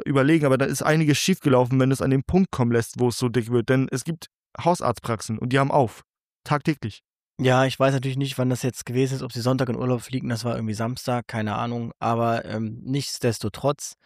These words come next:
Speaker 2: muss man einfach sagen, ähm, ja, ich glaube tatsächlich nach wie vor, dass unser Gesundheitssystem, wie es aktuell besteht, nicht mehr bedarfsgerecht ist und noch viel zu sehr davon ausgeht, dass die Leute eine kurze Lebenszeiterwartung haben,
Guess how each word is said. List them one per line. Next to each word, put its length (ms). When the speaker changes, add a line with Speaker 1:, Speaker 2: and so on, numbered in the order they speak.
Speaker 2:
muss 240
man 140
einfach 300
sagen, 600
ähm, 480
ja, 280
ich 200
glaube 340
tatsächlich 420
nach 220
wie 80
vor, 180
dass 140
unser 400
Gesundheitssystem, 1000
wie 120
es 140
aktuell 460
besteht, 480
nicht 340
mehr 80
bedarfsgerecht 840
ist 340
und 500
noch 200
viel 240
zu 120
sehr 200
davon 260
ausgeht, 380
dass 100
die 60
Leute 260
eine 80
kurze 320
Lebenszeiterwartung 880
haben, 320